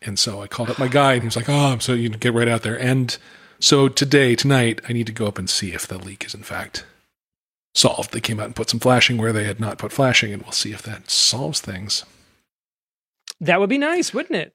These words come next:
Speaker 1: Joys of home ownership, I'm here to tell you. This house was built in eighteen ninety, so it's, something's always falling apart.
Speaker 2: Yeah, I mean, that's what, uh,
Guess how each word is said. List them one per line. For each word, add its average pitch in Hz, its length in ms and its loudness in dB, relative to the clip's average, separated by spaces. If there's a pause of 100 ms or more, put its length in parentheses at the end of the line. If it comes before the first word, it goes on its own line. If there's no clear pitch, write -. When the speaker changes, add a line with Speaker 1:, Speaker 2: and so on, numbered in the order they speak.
Speaker 1:
Joys 220 220 6
of 196 80 6
home 180 160 6
ownership, - 480 2
I'm 135 100 -2
here 135 140 0
to 120 40 -2
tell - 200 -6
you. 87 80 -12
This 185 160 4
house 226 200 4
was 147 80 2
built 139 200 4
in 131 100 2
eighteen 131 300 -2
ninety, 120 340 -2
so 117 180 0
it's, 117 220 -6
something's 120 380 0
always 87 240 -6
falling - 240 -12
apart. - 340 -16 (1040)
Speaker 2:
Yeah, 226 200 6
I 214 60 2
mean, 180 380 2 (220)
that's 170 340 0
what, 165 220 2
uh, 156 400 4